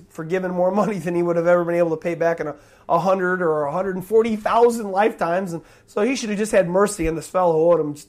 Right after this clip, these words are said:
two hundred dollars, right? I mean, sixteen dollars their money, two hundred dollars our money, just, all right, you know what, man? I understand. Go on your way. How did he act? Read verse thirty.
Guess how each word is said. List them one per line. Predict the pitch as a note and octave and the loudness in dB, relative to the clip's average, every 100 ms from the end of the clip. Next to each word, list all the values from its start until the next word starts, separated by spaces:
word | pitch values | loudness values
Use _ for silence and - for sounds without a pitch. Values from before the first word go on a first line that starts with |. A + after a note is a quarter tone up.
| _ | _
two | - E3 | -6 -4
hundred | A#2+ | -4
dollars, | F#2+ D3+ A2 - - | 0 0 0 -6 -8
right? | C#3 D#3 | -4 -2
I | D3+ | -2
mean, | D3 C#3+ C#3 _ _ _ _ | -4 -6 -10 _ _ _ _
sixteen | - A#3 - G3+ | -8 -8 -6 -2
dollars | G3 G3 F#3+ | 2 2 0
their | F3+ G#3 | -2 -2
money, | G3+ G3+ G3 | -2 -2 -4
two | G#3 | -4
hundred | G3 F#3+ | -2 2
dollars | F#3+ F#3+ | 2 2
our | F#3 | 0
money, | F#3+ F#3+ G3 | 2 0 0
just, | G3+ A3+ - - _ | -6 -14 -18 -20 _
all | - G#3+ F#3 | 0 4 4
right, | D#3 D#3 | 2 -2
you | F3+ | 4
know | F#3+ | 6
what, | F#3+ F#3+ | 6 4
man? | F#3+ F#3 F#3 F3 _ _ _ _ _ | 2 2 0 -6 _ _ _ _ _
I | D3+ D#3+ | -6 -4
understand. | E3+ D#3 - C3 C3 C3 C3+ _ - _ _ _ _ | -4 -8 -12 -10 -8 -10 -16 _ -20 _ _ _ _
Go | D#3 E3 | 0 2
on | D#3+ D#3+ | 2 -2
your | D3 | -4
way. | A#2+ A2+ A2 _ _ _ _ - - | -8 -12 -16 _ _ _ _ -18 -16
How | D3+ E3 | 0 0
did | C#3 | 0
he | C3+ | 0
act? | D#3 C3 - - - - _ _ _ _ _ _ _ _ _ - _ _ _ _ _ _ _ _ _ _ _ _ _ _ - | 0 0 -6 -8 -8 -8 _ _ _ _ _ _ _ _ _ -20 _ _ _ _ _ _ _ _ _ _ _ _ _ _ -12
Read | C3 | -10
verse | A#2+ A#2 - | -10 -12 -6
thirty. | C#3 B2+ | -6 -6